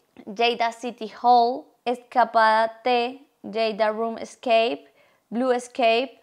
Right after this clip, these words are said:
Mostec Astronomical Park, la estatua de Idíbil y Mandoni, no sé cómo se pronuncia, tiene un montón de escape rooms, y el Morera, Museo de Arte Moderno y Contemporáneo.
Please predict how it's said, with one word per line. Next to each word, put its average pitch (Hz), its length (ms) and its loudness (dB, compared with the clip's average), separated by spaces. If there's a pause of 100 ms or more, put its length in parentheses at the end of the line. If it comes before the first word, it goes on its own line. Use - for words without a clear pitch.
(120)
Mostec 269 640 -2
Astronomical 220 880 -4 (120)
Park, 247 460 0 (440)
la 226 240 2
estatua 247 800 0
de 220 540 -6 (220)
Idíbil 254 840 -6 (240)
y 240 140 -8
Mandoni, 214 960 -4
no 202 100 -14
sé 202 220 -6
cómo 202 180 -8
se 202 100 -10
pronuncia, 285 600 -6 (440)
tiene 233 280 -4
un 240 200 -6
montón 233 380 -6
de 220 60 -10
escape 220 340 -10
rooms, 233 460 -6 (420)
y 320 320 -2
el 269 420 -2 (360)
Morera, 208 560 0 (140)
Museo 220 640 -4
de 208 200 -2
Arte 214 340 -2
Moderno 196 640 -8
y 254 180 -12
Contemporáneo. 220 1120 -8